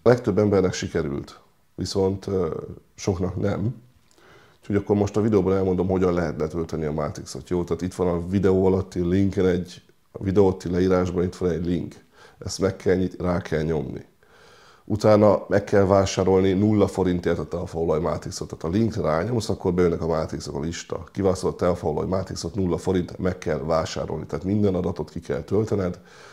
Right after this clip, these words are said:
és hogyha ez megvan, akkor onnantól be tudsz lépni a weboldalra,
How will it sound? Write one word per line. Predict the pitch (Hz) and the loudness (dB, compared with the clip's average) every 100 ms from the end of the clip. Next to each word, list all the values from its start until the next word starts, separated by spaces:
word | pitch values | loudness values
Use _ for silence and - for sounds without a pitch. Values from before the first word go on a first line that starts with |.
| - | -20
és | - | -6
hogyha | 87 82 | -4 -2
ez | |
megvan, | 95 107 87 90 | 0 0 2 0
akkor | 87 - 90 | -2 -2 -2
onnantól | 87 85 87 87 | -2 -4 -4 -2
be | 92 98 | -2 -2
tudsz | 87 82 87 | -4 -6 -2
lépni | 87 - 80 | -2 -2 -6
a | 67 | -4
weboldalra, | 78 85 92 98 113 120 143 147 | -4 -2 -2 0 -2 0 -2 -4